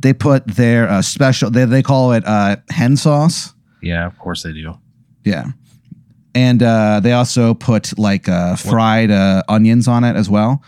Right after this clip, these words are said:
Speaker 2: What is
Speaker 1: Lettuce.
Speaker 2: hen, what is hen sauce?
Speaker 1: What is it?
Speaker 2: What kind of sauce
Speaker 1: Um,
Speaker 2: are we
Speaker 1: it's,
Speaker 2: talking?
Speaker 1: it's like, um, it's mostly, uh, it's, it kinda tastes like, like, uh, like Big Mac sauce.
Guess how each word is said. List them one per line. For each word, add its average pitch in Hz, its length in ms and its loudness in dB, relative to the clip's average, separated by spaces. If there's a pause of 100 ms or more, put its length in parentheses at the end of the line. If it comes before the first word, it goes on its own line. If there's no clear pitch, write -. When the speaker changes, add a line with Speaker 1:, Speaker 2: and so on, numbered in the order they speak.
Speaker 2:
What 107 160 -2
is 101 140 0
Speaker 1:
Lettuce. 110 380 2
Speaker 2:
hen, - 20 -6
what 107 80 -4
is 101 120 -6
hen 101 200 -6
sauce? - 480 -10 (960)
Speaker 1:
What 120 160 2
is 104 160 4
it? 185 160 4 (140)
Speaker 2:
What 101 140 -8
kind 110 140 -4
of 98 60 -8
sauce 185 300 6
Speaker 1:
Um, 196 60 0
Speaker 2:
are - 20 -2
we 180 80 4
Speaker 1:
it's, - 120 0
Speaker 2:
talking? 82 400 -6 (540)
Speaker 1:
it's 190 240 2
like, 208 260 2
um, 160 600 4
it's 151 180 0
mostly, 151 840 4
uh, 107 460 0
it's, - 160 -2
it 185 120 0
kinda 214 160 2
tastes 208 160 2
like, 120 160 -2
like, 113 220 -2
uh, 101 180 2
like 101 160 -2
Big 113 180 -2
Mac 123 200 -2
sauce. 131 520 -4